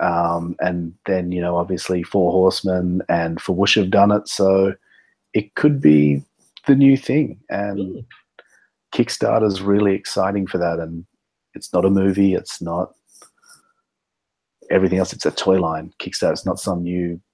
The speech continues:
Speaker 1: high-tech V R thing. It's
Speaker 2: Yep.
Speaker 1: physically a toy line that you're funding.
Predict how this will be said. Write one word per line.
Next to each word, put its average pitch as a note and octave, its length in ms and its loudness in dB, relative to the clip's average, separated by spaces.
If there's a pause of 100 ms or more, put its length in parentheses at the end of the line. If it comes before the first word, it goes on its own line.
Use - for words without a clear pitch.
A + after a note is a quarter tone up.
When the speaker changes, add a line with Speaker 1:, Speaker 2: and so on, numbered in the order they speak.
Speaker 1:
high-tech - 800 0
V F#2 340 2
R F2+ 280 4
thing. G2+ 380 0 (180)
It's - 240 -18
Speaker 2:
Yep. - 240 -2 (420)
Speaker 1:
physically G2+ 540 0
a - 60 -6
toy F#2 240 2
line E2 340 -2
that - 140 -10
you're - 80 -4
funding. D#2 420 -4